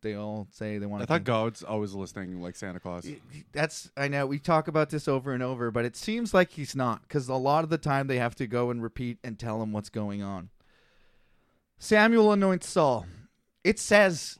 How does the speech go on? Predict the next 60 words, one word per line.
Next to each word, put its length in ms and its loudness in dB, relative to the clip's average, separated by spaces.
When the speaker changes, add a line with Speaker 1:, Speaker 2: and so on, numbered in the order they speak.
Speaker 1:
that 240 2
in 100 -4
the 80 -2
Bible, 340 -2
by 200 -4
the 80 -6
way, 200 -2
that 140 -6
he's 180 -10
watching 380 0
over 260 -2
our 140 0
every 300 -4
move 200 -2
and 120 -4
stuff, 320 -2
but 100 -2
it's 100 -10
weird 360 0
to 100 -6
me 160 0
that 160 -2
they're 120 0
constantly 500 -2
going 260 -4
and 100 -4
having 280 -6
to 80 -6
tell 240 -8
him 240 -12
what's 260 -14
happening. 500 -12
Speaker 2:
So 240 2
I 100 4
guess 140 0
the 100 2
only 200 4
answer 300 0
is 160 -2
that 100 -2
God's 240 -2
fucking 440 -4
with 140 -10
him. 280 -20
Speaker 1:
Yeah, 200 8
or, 140 6
like, 200 2
make 300 -4
them, 240 -4
or 160 0
that's 200 0
his 140 -4
protocol. 580 2
Like, 180 0
"I 100 4
don't 180 -2
talk 240 2
to 100 0
those 220 0
people. 500 2